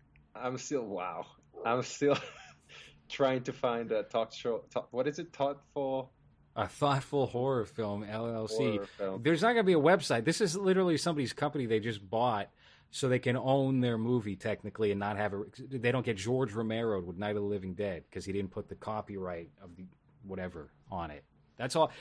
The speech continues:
Speaker 2: You have to do that before you release a film, and it costs you, like, seven hundred dollars or something to file an L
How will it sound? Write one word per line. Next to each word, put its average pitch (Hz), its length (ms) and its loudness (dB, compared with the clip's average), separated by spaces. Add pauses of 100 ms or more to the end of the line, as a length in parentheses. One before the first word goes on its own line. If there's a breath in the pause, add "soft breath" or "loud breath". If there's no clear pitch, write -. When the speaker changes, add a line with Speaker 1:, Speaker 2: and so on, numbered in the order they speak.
(160 loud breath)
Speaker 2:
You 143 80 2
have 175 240 2
to 156 80 -2
do 147 200 4
that 117 220 4
before 117 240 -2
you 107 140 0
release 107 360 -2
a 95 40 -8
film, 95 240 -8
and 85 80 -10
it - 60 -16
costs 113 260 -4
you, 117 60 -6
like, 101 120 -6
seven 110 220 -4
hundred 101 260 -6
dollars 90 380 -4
or - 60 -18
something 90 280 -12
to 82 80 -18
file 90 280 -6
an 85 80 -12
L 85 140 -10